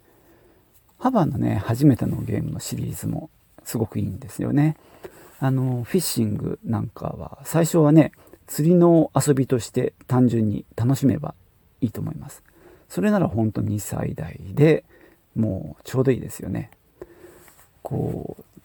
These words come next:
磁石でパチンってものすごい強力な磁石でくっついてくるんですよ。で、魚も大きいんですよね、ものが。なのでこれ二歳っ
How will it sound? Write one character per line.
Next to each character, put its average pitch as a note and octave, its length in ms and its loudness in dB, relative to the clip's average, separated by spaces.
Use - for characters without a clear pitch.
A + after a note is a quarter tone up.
磁 - 140 -8
石 - 360 -4
で - 140 -8
パ A#2+ 120 0
チ D3+ 160 0
ン C#3+ 240 -4
っ - 20 -6
て - 120 -2
も A2+ 180 4
の C#3 100 4
す - 160 -2
ご F3+ 120 8
い C3 60 6
強 A#2 200 0
力 A2 180 -4
な A#2 80 -2
磁 G#2 60 -4
石 A#2 300 -8
で - 180 -8
く - 80 -10
っ - 40 -6
つ - 80 -6
い A2 60 -4
て - 80 -8
く - 100 -10
る G2 100 -6
ん - 60 -6
で - 80 -12
す - 100 -10
よ。 - 140 -8
で、 A#2 280 2
魚 C#3 520 2
も C3 220 4
大 A2+ 200 -4
き - 100 -10
い D#3+ 40 4
ん - 20 6
で A2 60 4
す - 140 -10
よ A#2 60 -2
ね、 A2 120 0
も G#2 160 2
の G2+ 100 0
が。 - 180 -2
な D3+ 100 2
の C3 80 2
で A2+ 80 0
こ C#3+ 140 0
れ C#3 120 8
二 D#3 160 6
歳 B2 280 2
っ - 60 -8